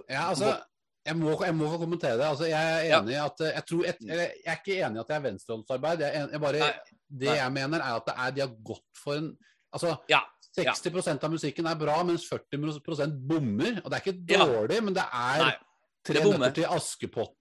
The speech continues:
Speaker 1: eh, liksom,
Speaker 2: Ja.
Speaker 1: eh,
Speaker 2: Ja, ja.
Speaker 1: Ronja Røverdatter-musikk som
Speaker 2: Eh.
Speaker 1: ikke passer inn. Og det,
Speaker 2: Ja.
Speaker 1: det virker som de, de har gått for en sånn, ja, vi skal ha litt den Mandalorian-sounden, litt den
Speaker 2: Ja.
Speaker 1: stilen, og så skal vi blande inn noe litt sånn spagetti-western, ho,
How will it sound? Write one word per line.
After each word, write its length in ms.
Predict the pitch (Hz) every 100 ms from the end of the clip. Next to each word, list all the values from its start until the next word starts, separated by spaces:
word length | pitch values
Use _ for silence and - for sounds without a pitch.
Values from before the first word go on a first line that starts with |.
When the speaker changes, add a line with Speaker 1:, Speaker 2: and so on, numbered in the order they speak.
| - 127
Speaker 1:
eh, 540 | 123 120 120 120 120
liksom, 400 | 120 117 131 131 135
Speaker 2:
Ja. 60 |
Speaker 1:
eh, 300 | 135 135 123
Speaker 2:
Ja, 200 | 123 113 -
ja. 60 | 131
Speaker 1:
Ronja 260 | 127 139
Røverdatter-musikk 1200 | 147 123 104 101 - - 120 120 135 139 - 175 -
som 100 | 160
Speaker 2:
Eh. 220 | 160 156
Speaker 1:
ikke 80 | 180 - -
passer 420 | - - - 180
inn. 140 | 214 247
Og 80 | 190
det, 180 | 196 160
Speaker 2:
Ja. 160 | 131 120
Speaker 1:
det 80 | 196
virker 220 | 220 156
som 140 | 160 170
de, 280 | 202 190 123
de 160 | 156 190
har 140 | 175 185
gått 280 | 139 123 -
for 100 | 170
en 100 | 180
sånn, 240 | 175 170
ja, 280 | 156 190 233 - -
vi 60 | 156
skal 180 | - 180
ha 220 | - 170
litt 200 | 175 175
den 160 | 160 151
Mandalorian-sounden, 1600 | 147 156 147 110 104 113 113 - - 120 113 113 117 175 220
litt 160 | 160 160
den 140 | 143 143 -
Speaker 2:
Ja. 160 | 147 156
Speaker 1:
stilen, 160 | 156
og 60 | 202
så 80 | 160
skal 160 | -
vi 60 | 170 160 139 175
blande 480 | 185 170 113 95
inn 80 | 113
noe 100 | 156
litt 100 | 156
sånn 100 | 147
spagetti-western, 1080 | - 151 143 123 - _ 117 113 - 127 120
ho, 180 | 90